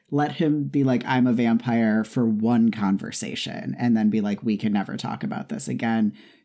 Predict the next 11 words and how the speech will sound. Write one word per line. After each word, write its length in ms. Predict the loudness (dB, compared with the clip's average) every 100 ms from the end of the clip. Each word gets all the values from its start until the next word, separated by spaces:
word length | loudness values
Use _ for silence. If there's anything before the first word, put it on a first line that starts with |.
| _
because 320 | -4 0 -2
they 100 | 0
will 180 | -2 -2
liter-, 400 | -4 -4 -6 -6 -2
literally 540 | 2 2 2 2 2
murder 340 | 0 -2 -4 -6
you.'" 380 | -6 -6 -6 -8 -16 -20 -20 _
But 160 | -4 -4
for 160 | -2 -2
this 520 | 0 -2 -4 -10 -12 _ _ _ _
one 720 | -4 0 2 4 6 4